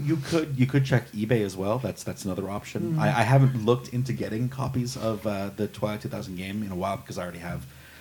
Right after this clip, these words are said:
Speaker 1: the main
Speaker 2: Mm-hmm.
Speaker 1: rule book.
Speaker 2: Mm-hmm.
Speaker 1: Um, I, I, at one point, had a bunch of the, uh, uh, source books for it as well, but, uh, I, I should see if they're still somewhere in my library.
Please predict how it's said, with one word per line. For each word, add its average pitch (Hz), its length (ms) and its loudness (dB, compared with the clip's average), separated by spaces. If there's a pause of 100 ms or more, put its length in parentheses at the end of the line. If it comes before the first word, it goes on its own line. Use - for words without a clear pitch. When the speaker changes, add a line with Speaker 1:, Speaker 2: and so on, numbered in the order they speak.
(120)
Speaker 1:
the 101 80 0
main 92 180 -2
Speaker 2:
Mm-hmm. - 100 2
Speaker 1:
rule 131 100 4
book. 107 220 2
Speaker 2:
Mm-hmm. 127 680 -6
Speaker 1:
Um, 104 480 2
I, 139 220 2
I, 139 240 2 (120)
at 143 160 -2
one 170 160 -2
point, 135 280 0
had 117 200 -4
a 107 60 -4
bunch 101 320 -8
of - 160 -10
the, 87 220 -8
uh, 85 360 -6 (540)
uh, 85 60 -10 (640)
source 127 280 -2
books - 200 -6
for 80 180 -12
it - 80 -16
as - 120 -14
well, 85 440 -6
but, 87 220 -6 (200)
uh, 87 60 -14 (440)
I, 98 220 -8
I - 20 -4
should - 220 -10
see 107 140 -6
if - 80 -10
they're 85 100 -10
still - 220 -12
somewhere 82 320 -10
in 78 60 -14
my 80 80 -12
library. 82 360 -12